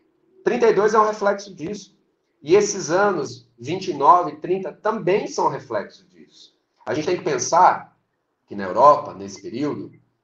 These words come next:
o Adolfinho já tava lá, Hitler já tava ali se movimentando,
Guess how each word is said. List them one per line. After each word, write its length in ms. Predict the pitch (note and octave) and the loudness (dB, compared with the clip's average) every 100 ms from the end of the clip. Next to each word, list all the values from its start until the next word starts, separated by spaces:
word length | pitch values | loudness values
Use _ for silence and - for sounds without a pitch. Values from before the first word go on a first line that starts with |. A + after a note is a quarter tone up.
| _ - | _ 0
o 80 | A#2+ | 2
Adolfinho 640 | C3+ C3 A#2+ A#2 C#3+ E3+ G#3 | 4 2 -2 -6 -4 -2 0
já 100 | G#3 | 0
tava 340 | G3+ G3+ A#3+ | 2 2 2
lá, 300 | A3+ F3+ E3 | 2 2 0
Hitler 420 | A2+ B2 E3 F#3+ | -2 -8 -6 -6
já 180 | F#3 G3 | -2 -4
tava 340 | - - A3 G3 | 0 0 2 0
ali 200 | F#3+ G3 | -2 -12
se 160 | - | -8
movimentando, 880 | G3 G3+ F#3+ A3+ - D#3+ G#3 G3+ C3+ | -6 -6 -6 -10 -6 -4 -2 -4 -8